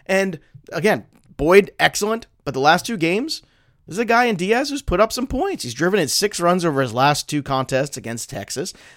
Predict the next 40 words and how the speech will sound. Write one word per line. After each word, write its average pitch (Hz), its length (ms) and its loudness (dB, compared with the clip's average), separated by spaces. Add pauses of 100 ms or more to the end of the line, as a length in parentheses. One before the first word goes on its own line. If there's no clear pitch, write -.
Uh, - 60 -6
he 101 80 -6
scored 165 400 -2
two 175 180 -4
runs. 139 400 -2
He's 110 180 -10
got 113 240 -6
three 156 240 -4
hits, 156 360 -4
a 120 100 -4
double 139 320 0
in 147 60 -2
that 143 180 0
game. 156 260 -2
So, 147 260 0 (520)
look, 233 160 -8
there 196 380 6
is 190 420 2
a 165 100 2
lot 165 360 2
you 165 80 -6
can 165 160 -8
get 156 240 0
here 151 200 -2
in 143 80 -4
terms 143 320 -4
of 131 200 -4 (360)
a 113 120 -8
return 180 340 -2
on 180 140 2
investment 147 480 -2
on 113 120 -4
a 113 40 -6
guy 143 200 2
like 151 180 2
Diaz. 131 420 -2
He's - 140 -16
a 104 40 -14
lineup 156 400 2
builder, 143 460 2